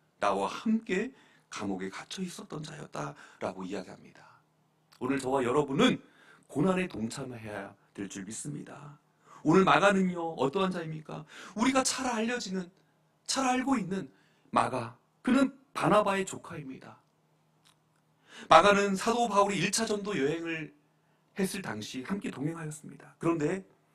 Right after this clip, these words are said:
전도 여행이 너무나 힘들고 어려워서 도중에 포기하고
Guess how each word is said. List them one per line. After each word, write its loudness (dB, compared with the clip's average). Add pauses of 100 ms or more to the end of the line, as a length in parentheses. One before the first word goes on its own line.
(420)
전도 2
여행이 -2
너무나 -4
힘들고 -4 (380)
어려워서 -6 (260)
도중에 0 (500)
포기하고 -6